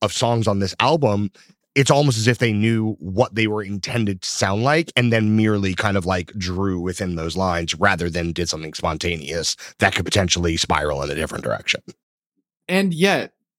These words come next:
Speaker 2: there are sounds on this album that are really good. There are tracks that are really good, and there are vocal moments that are really good, and they don't always go together. Think about an Antihero, like, after the Everybody Agrees bri-,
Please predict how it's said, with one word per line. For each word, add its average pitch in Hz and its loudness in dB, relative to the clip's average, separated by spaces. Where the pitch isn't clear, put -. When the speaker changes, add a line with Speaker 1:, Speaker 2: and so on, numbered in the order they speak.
Speaker 2:
there 151 0
are 170 0
sounds 208 -2
on 147 -2
this 113 -6
album 165 0
that 107 -2
are 98 -4
really 113 0
good. 113 -2
There 92 -2
are 101 -2
tracks - -2
that 120 0
are 104 -2
really 98 0
good, 98 0
and 98 -2
there 90 0
are 87 -2
vocal 104 0
moments 92 -2
that 92 -2
are 90 0
really 90 0
good, 85 -2
and 95 -4
they 90 0
don't 113 0
always 104 0
go 98 -2
together. 85 -4
Think 170 2
about 180 2
an 135 -2
Antihero, 110 0
like, 87 -4
after 98 2
the 98 -2
Everybody 95 2
Agrees 92 -2
bri-, 95 4